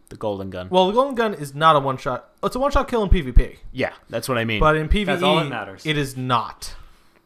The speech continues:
Speaker 3: Right.
Speaker 2: Like, I may, sometimes I have to use, okay. So the problem with golden gun is that it can't score critical damage.
Speaker 1: Right.
Speaker 2: It does a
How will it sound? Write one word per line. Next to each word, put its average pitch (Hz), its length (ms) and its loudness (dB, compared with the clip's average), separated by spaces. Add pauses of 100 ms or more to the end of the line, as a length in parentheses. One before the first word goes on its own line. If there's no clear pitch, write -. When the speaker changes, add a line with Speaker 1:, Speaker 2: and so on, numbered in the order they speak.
(120)
Speaker 3:
Right. 92 160 -14 (580)
Speaker 2:
Like, 143 160 -2
I 156 140 2
may, 196 160 -4 (100)
sometimes 202 340 2
I 175 120 4
have 180 100 0
to 180 80 -10
use, 165 220 -4 (420)
okay. 139 200 -6 (440)
So 170 140 -6
the 147 100 -10
problem 285 340 6
with - 60 -8
golden 170 260 -6
gun 139 160 -6
is 120 120 -10
that 131 80 -6
it 127 120 -10
can't 185 300 -10
score 147 320 -4
critical 127 380 2
damage. 117 420 -14 (400)
Speaker 1:
Right. 113 240 -2 (960)
Speaker 2:
It 147 160 -10
does 170 280 -2
a 135 100 -12